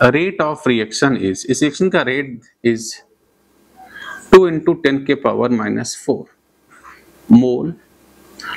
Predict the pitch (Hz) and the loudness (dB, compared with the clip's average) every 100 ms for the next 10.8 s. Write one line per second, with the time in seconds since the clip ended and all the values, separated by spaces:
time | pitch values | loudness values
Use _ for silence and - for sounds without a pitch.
0 | - 117 117 131 120 110 160 - - - | 4 4 6 0 -2 -4 -6 -6 -4 0
1 | 120 107 98 95 87 - - - - 113 | 0 0 -2 -4 -6 -10 -12 -8 -2 0
2 | 95 95 - - - _ _ _ _ _ | 0 -4 -8 -12 -12 _ _ _ _ _
3 | - - - - - - - 165 - 117 | -20 -20 -14 0 2 2 0 -2 0 -4
4 | - 139 143 113 101 92 95 - 95 90 | 0 0 0 -2 -2 -4 -6 -6 -8 -10
5 | - _ - - - - _ 123 127 151 | -16 _ -20 -20 -20 -20 _ 2 4 2
6 | 151 170 175 165 156 185 156 123 123 135 | 0 0 0 -2 -4 -6 -2 -2 -2 -2
7 | 139 160 143 113 156 - _ _ _ _ | -2 -4 -6 -6 -8 -14 _ _ _ _
8 | _ _ _ 139 117 107 - 120 - - | _ _ _ -4 -4 -8 -12 -14 -16 -20
9 | _ _ _ - - - - - - 113 | _ _ _ -20 -20 -18 -14 -14 -6 -2
10 | 120 113 120 120 117 139 117 | 0 2 2 2 0 -2 -2